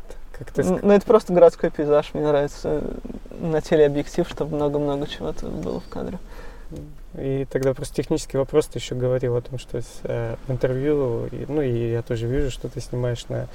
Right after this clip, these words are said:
Speaker 1: советские, на советскую оптику. Почему?
Speaker 2: Ну, вообще, это утилитарно было изначально, потому что у меня камера Sony, и для нее объективы очень дорого стоят. И я просто купил переходник, колечко за пятьсот рублей, и от дальномерных камер начал использовать.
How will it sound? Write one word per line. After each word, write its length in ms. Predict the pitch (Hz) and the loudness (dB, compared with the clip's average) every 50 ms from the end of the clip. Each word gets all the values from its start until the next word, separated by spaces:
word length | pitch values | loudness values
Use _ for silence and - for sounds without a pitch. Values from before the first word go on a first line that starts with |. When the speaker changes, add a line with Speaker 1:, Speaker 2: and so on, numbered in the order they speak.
| - - - - - - | -14 -14 -14 -14 -14 -4
Speaker 1:
советские, 840 | - - 135 123 131 127 - - - - 123 117 113 113 113 113 123 | 0 2 2 2 2 -2 -6 -8 -8 -4 -2 -2 -2 -2 -2 -4 -4
на 80 | 127 127 | -6 -4
советскую 420 | - - 135 123 - - - 135 | -4 -2 -4 -4 -2 0 0 0
оптику. 500 | 156 - - - - - 131 120 113 113 - | 0 0 -2 -6 -4 -2 -2 -2 -2 -2 -6
Почему? 360 | - - - - 131 127 120 120 - - - - - - - - - | -8 -10 -6 -4 -4 -4 -4 -6 -8 -14 -16 -16 -16 -14 -14 -10 -4
Speaker 2:
Ну, 160 | - - 170 175 | 2 6 10 10
вообще, 280 | 175 175 - - 226 | 10 10 10 8 6
это 480 | 208 208 - - - 190 175 170 160 - - - - - - - - - - - | 6 6 6 4 4 6 6 6 6 4 0 -6 -10 -12 -12 -12 -14 -14 -6 -2
утилитарно 640 | - 190 - - 190 175 175 - 202 185 156 156 156 151 | 0 0 2 4 4 4 6 8 8 8 8 6 4 4
было 280 | 143 147 143 143 143 | 4 4 6 6 4
изначально, 540 | 143 - 147 143 - - 160 147 147 143 139 - - | 4 2 0 0 4 6 6 8 6 4 -2 -4 -8
потому 280 | - - 160 143 143 156 | -4 0 2 2 2 0
что 480 | - - - - 151 139 135 131 - - | 0 -2 2 4 4 4 4 2 -2 -2
у 60 | - 165 | 0 2
меня 220 | 160 156 156 156 | 4 6 6 6
камера 360 | 151 - 165 156 156 151 147 147 | 6 6 6 8 8 8 6 6
Sony, 520 | - - - 156 175 190 196 170 151 - | 2 2 4 4 6 6 6 6 4 4
и 440 | - - 156 151 147 143 139 139 143 151 | 2 2 2 2 4 2 2 0 0 0
для 200 | 151 151 151 151 | 2 4 4 4
нее 220 | 151 151 156 165 | 6 8 10 10
объективы 460 | 165 147 147 - - - 175 160 151 | 10 8 4 -2 -2 0 4 8 8
очень 260 | 151 147 - - 151 147 | 8 8 6 4 4 6
дорого 280 | 151 143 151 143 143 | 6 8 6 6 4
стоят. 400 | 151 - - - 143 135 135 143 - - - - - - - - - - - - - - | 2 -2 0 0 2 2 2 0 -2 -4 -6 -14 -14 -14 -14 -14 -14 -14 -14 -14 -10 -4
И 400 | - - 156 151 143 143 147 139 131 160 | 0 2 4 4 4 4 2 2 4 4
я 180 | 156 143 143 | 4 4 4
просто 320 | - - - 143 - - - | 2 0 0 0 0 0 -4
купил 300 | - 165 - - 156 143 | -6 -2 2 2 2 2
переходник, 540 | - - - - - 151 147 147 160 190 - | 2 0 0 2 2 2 4 4 2 0 2
колечко 440 | - - 165 151 156 160 - - 160 | 4 8 10 10 10 8 6 0 -2
за 100 | 147 143 | -2 -2
пятьсот 340 | - - - - 160 151 - | -2 -4 0 2 2 2 4
рублей, 420 | 156 147 143 143 143 139 139 135 - | 2 2 4 6 6 6 6 6 4
и 340 | - 151 151 143 139 127 | 2 2 2 2 2 2
от 180 | - - 156 147 | 2 2 2 4
дальномерных 600 | 139 147 147 147 147 151 156 151 151 156 156 151 - | 4 4 4 6 6 6 6 6 6 4 0 -4 -4
камер 320 | - - 147 147 143 143 139 | -4 -2 -2 0 0 0 -2
начал 300 | - 156 - - 156 147 | -4 -4 -4 -4 -6 -4
использовать. 580 | - - - 156 139 143 143 143 156 151 - | -2 2 4 4 4 4 2 -2 -4 -4 -6